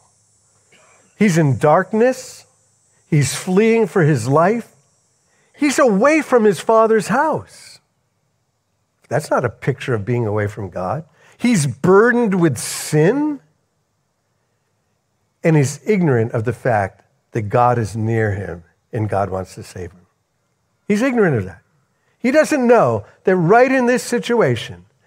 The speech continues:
that God is near him and God wants to save him. Geographically, he's in this barren, rocky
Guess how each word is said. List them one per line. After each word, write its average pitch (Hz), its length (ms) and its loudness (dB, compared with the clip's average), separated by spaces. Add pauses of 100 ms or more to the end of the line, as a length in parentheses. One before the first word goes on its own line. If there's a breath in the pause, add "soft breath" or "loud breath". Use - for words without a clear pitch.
(140)
that 143 120 -2
God 151 340 2
is 190 180 -2
near 156 260 2
him 139 180 0
and 113 120 -2
God 117 220 0
wants 113 240 -4
to 113 80 -12
save 90 300 -8
him. - 80 -20 (1040)
Geographically, 226 960 2
he's 185 220 2
in 190 140 4
this 147 240 2
barren, 208 760 2
rocky 156 760 0